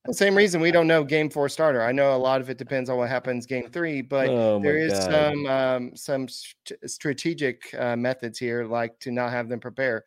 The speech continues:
Speaker 1: So what if you, they prepare for J P France and then it ends up being Jose Urquidy? Uh, so that, that there could be some, um, method to that madness. But,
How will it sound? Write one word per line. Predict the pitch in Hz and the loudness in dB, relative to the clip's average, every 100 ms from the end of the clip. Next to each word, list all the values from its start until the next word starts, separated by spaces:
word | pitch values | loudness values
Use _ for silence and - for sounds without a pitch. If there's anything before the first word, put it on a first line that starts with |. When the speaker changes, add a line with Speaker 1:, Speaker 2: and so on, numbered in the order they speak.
| - - | -16 -20
Speaker 1:
So | - 143 | -4 0
what | 131 151 | 4 4
if | 160 156 | 4 0
you, | 147 143 143 135 | -2 -2 0 -2
they | 127 151 | -2 -4
prepare | 147 151 156 151 | -2 -6 -2 -2
for | 147 143 | -2 -4
J | 151 147 | -4 -6
P | 147 | -6
France | 127 185 147 139 131 | -2 2 2 0 -4
and | |
then | 135 139 | -4 -4
it | |
ends | 143 139 139 | -4 -4 -4
up | 120 | -4
being | 135 131 | -6 -4
Jose | 135 127 | -4 -2
Urquidy? | 123 123 156 113 - - - _ - | -2 -2 -6 -6 -10 -20 -20 _ -2
Uh, | 139 | -2
so | 131 143 | 2 4
that, | 131 143 - | 6 2 2
that | 143 135 135 | -2 -2 -2
there | 139 | -2
could | 151 135 | -2 -2
be | 139 | -2
some, | 131 - 131 127 127 | -2 0 2 2 2
um, | 120 120 117 120 | 0 0 -2 -2
method | 131 131 127 | -2 -2 -6
to | 120 123 | -6 -2
that | 120 110 | 0 0
madness. | 107 101 107 107 | -4 -4 -6 -8
But, | - 117 | -2 0